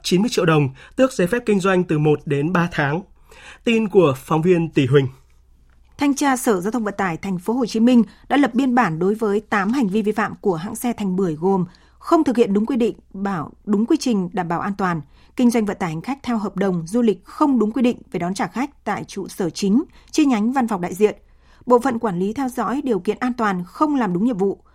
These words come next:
Speaker 2: không cập nhật chính xác lý lịch xe, lý lịch hành nghề của tài xế.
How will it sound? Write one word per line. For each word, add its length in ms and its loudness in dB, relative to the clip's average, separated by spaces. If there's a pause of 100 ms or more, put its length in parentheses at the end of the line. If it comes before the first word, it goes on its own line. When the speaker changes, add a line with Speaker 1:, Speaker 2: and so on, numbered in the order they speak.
(200)
Speaker 2:
không 280 0
cập 200 -6
nhật 260 -2
chính 240 -4
xác 360 -6
lý 160 0
lịch 160 -4
xe, 260 0 (120)
lý 120 0
lịch 160 -4
hành 200 -4
nghề 200 -2
của 220 -4
tài 140 -8
xế. 320 -4